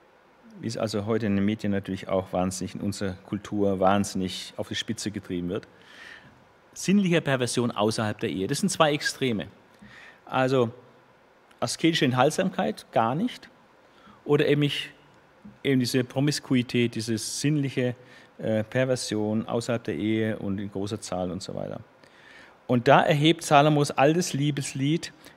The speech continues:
die Reinheit ehelicher Zuneigung und Romantik. Also das wird hier einfach als positives Modell gesehen, wie es sein kann oder sein soll, sollte. Ja, Liebe zwischen einem Mann und einer Frau.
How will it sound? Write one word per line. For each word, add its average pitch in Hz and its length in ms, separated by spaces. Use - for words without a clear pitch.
die 123 80
Reinheit 139 680
ehelicher 127 400
Zuneigung 117 580
und 110 160
Romantik. 92 600
Also 117 120
das 123 220
wird 120 120
hier 113 320
einfach 117 220
als - 200
positives 123 520
Modell 104 340
gesehen, 113 500
wie 113 120
es - 140
sein 101 260
kann 147 240
oder 127 180
sein 92 240
soll, 135 460
sollte. 139 460
Ja, 120 260
Liebe 127 280
zwischen 110 300
einem 120 280
Mann 110 340
und 92 280
einer 95 260
Frau. 92 320